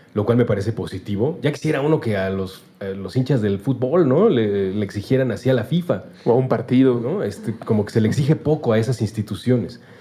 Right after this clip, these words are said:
Speaker 1: Me parece a mí que justo por lo que ha sembrado Star Wars en la pantalla, tras bambalinas se le pide lo mismo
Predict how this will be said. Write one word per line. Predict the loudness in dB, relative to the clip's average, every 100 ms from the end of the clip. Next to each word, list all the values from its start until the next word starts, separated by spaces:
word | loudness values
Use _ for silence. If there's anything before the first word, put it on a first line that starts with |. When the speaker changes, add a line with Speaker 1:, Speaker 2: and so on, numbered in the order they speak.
| -20 -14 -2
Speaker 1:
Me | 0
parece | 2 2 2 -2 -8 -10
a | -2
mí | 2 2
que | 4 0 0 -8 -20 -20 -20 -18 -6
justo | 0 2 2
por | 0 0
lo | 0
que |
ha | 0
sembrado | 0 2 2 2
Star | 0 -2 0
Wars | 2 0 0
en | -2
la | -2
pantalla, | -4 -6 0 0 2 -2 -4 -14 -20 -20 -20 -20 -20 -4
tras | 0 2
bambalinas | 2 4 4 2
se | 2
le | -2
pide | 0 2
lo | 2
mismo | 2 0 0 -6